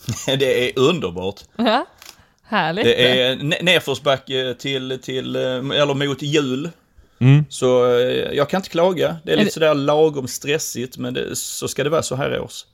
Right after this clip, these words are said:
Speaker 2: Är
Speaker 1: Så det,
Speaker 2: du,
Speaker 1: det är
Speaker 2: eh,
Speaker 1: jättebra. Det är underbart att kunna sitta här och prata med er klockan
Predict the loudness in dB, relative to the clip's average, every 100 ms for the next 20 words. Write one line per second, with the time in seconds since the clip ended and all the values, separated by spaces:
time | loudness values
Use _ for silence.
0 | _ 0 2 4 6 6 6 4 2 0
1 | 0 2 2 2 0 -2 -4 -4 -4 -2
2 | -2 -2 -2 -4 -2 -2 -2 -6 _ -6
3 | 0 2